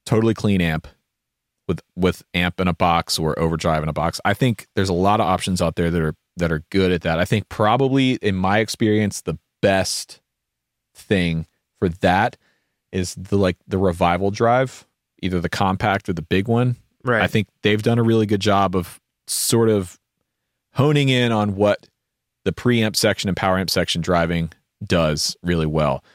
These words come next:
Speaker 1: I think, uh, Lawrence Petros has some good, like, amp in a box overdrive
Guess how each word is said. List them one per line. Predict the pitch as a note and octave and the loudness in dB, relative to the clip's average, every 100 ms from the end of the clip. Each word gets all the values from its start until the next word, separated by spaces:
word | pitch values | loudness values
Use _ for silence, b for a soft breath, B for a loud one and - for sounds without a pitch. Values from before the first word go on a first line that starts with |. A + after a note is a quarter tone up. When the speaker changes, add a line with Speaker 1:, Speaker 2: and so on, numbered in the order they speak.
| b b b | b b b
Speaker 1:
I | |
think, | B2 D#3+ - | -2 -2 -2
uh, | B2+ A#2+ | 2 2
Lawrence | B2 C#3+ - | 2 0 0
Petros | C#3+ - G#2 D#2 | -2 0 -2 0
has | G#2 F#2+ | -2 -2
some | F#2+ | -2
good, | F2+ F#2 E2+ D#2 | 0 0 0 -2
like, | D#2+ - | -4 -2
amp | F2 D#2+ | -2 -2
in | |
a | F2 | -2
box | - D#2 D#2 - - - _ - | 0 0 -2 -4 -8 -8 _ -4
overdrive | F2 E2 E2 D#2+ D2+ C#2+ - | -2 -2 0 0 0 -4 -12